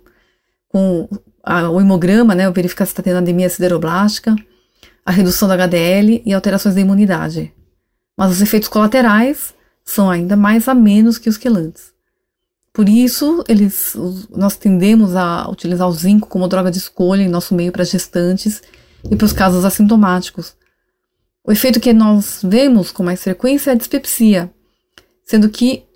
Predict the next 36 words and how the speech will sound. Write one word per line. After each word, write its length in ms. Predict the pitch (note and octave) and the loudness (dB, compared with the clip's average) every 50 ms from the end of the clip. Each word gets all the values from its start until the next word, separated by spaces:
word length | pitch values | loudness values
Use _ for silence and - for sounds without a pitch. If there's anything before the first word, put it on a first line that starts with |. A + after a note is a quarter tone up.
| _ _ _ | _ _ _
o 140 | - G#3 G3+ | -4 0 0
acetato, 680 | A3 G#3+ - A#3 G#3+ G#3+ - - G3+ A#3 B3 A#3 F#3+ | 0 0 0 0 -2 -2 0 0 0 0 0 0 0
né, 100 | F3 F#3+ | -2 -2
a 40 | F#3 | -2
troca 300 | - G#3+ A3 A3+ - A3 | 0 0 0 0 0 0
de 60 | F#3+ | -2
sulfato 500 | - - G3+ F#3 - - G3+ G3 G#3 G#3 | -2 -4 -4 -4 -4 -2 -2 -2 -2 -2
por 120 | - G3+ G3 | -2 -2 -2
acetato, 500 | G#3 - A#3 A3 - A3+ A#3+ A#3 - - | -2 -2 -4 -4 -2 -2 -2 -4 -4 -6
costuma 580 | - A#3+ - - A#3 A3+ A#3+ A#3+ A#3+ A#3 - _ _ - | -6 -6 -2 0 2 2 4 2 2 -2 -4 _ _ -2
ajudar 540 | G#3 G3+ G#3+ G#3 F3+ F3+ F3+ F#3 G3 G#3+ - | 0 2 2 2 2 2 0 0 -2 -2 -2
na 200 | G3+ G3 G3 G3 | -2 0 0 0
aceitação 500 | G3 - A3 G3+ - G#3 G#3 - - F3+ | 0 -2 -2 -4 -2 -2 -2 -2 -2 -4
do, 80 | F3 | -4
pelo 180 | - G3+ F3+ F#3+ | -2 -4 -4 -4
paciente. 600 | - G3 - - - A3+ D#3 - - - - _ _ _ _ _ _ _ _ _ _ _ _ _ _ _ _ _ _ _ _ _ _ _ _ _ _ - | -4 -6 -4 -2 -2 -2 -2 -2 -6 -14 -20 _ _ _ _ _ _ _ _ _ _ _ _ _ _ _ _ _ _ _ _ _ _ _ _ _ _ 0
Mas 420 | C#4 D#4 D4+ D4+ C#4 B3 - - - _ | 2 2 4 2 2 0 -2 -10 -12 _
eu 160 | - - D#4+ | -2 -2 0
chamo 220 | - - G#4+ G#4+ G4+ | 0 0 0 0 0
a 20 | |
atenção 560 | - C#4+ B3 A#3 - - A#3 A3 G#3+ G#3+ G3+ G#3 - - | 2 2 2 2 0 0 2 2 4 4 2 0 -2 -2
pro 560 | G#3+ A3 A3 G#3 G3 G3 F#3+ F#3+ F#3+ F#3 - - | 0 2 2 2 2 2 0 -2 -2 -4 -8 -8
fato 300 | - - G#3+ G#3+ G#3+ G3 | -6 -4 -2 0 0 0
de 100 | G#3+ G#3+ | 0 0
que 220 | - - A#3+ - | -2 -4 -6 -4
essas 340 | - A#3+ - - B3+ - - _ _ - | -2 -4 -4 -4 -6 -8 -10 _ _ -2
três 440 | D#4 D#4 D4+ C4+ A#3 G3 - - - | 0 2 2 2 2 0 -2 -4 -6
drogas, 480 | F3 F3+ G#3 G#3 F#3+ F3+ D#3+ D#3+ D#3 - | -2 0 2 2 2 2 0 -2 -4 -4
essas 240 | F3+ F#3 G3+ G3 - | -4 -2 -2 -4 -2
três 240 | - B3+ C4 B3 A#3+ | -2 0 2 2 2
alternativas 480 | A#3 A3 A3+ G3+ G3+ G3 - F#3+ F#3+ | 2 2 2 2 0 0 -2 -4 -4
terapêuticas 600 | - G#3 F#3 F#3 F3+ - A3 G#3 F#3+ - - F#3+ - | -4 -2 -4 -4 -2 0 0 0 0 -2 -4 -8 -8
que 100 | - - | -6 -4
nós 160 | F3+ F#3 F3 | -4 -4 -4
dispomos 520 | - - - - - F#3+ F#3 F#3 F3 F3+ | -4 -8 -14 -8 -4 -2 -2 0 0 0
hoje, 420 | F3+ F#3 F#3+ F#3 F3+ E3+ E3+ F3 | 0 0 0 0 -2 -2 -4 -6